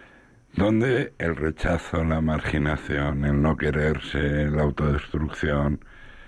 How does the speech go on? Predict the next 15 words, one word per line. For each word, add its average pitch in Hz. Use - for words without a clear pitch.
etcétera, 90
es 82
lo 95
que 78
viven 92
en 71
el -
día -
a -
día, -
muchas 69
veces. -
A 104
sentirse 104
amados, 95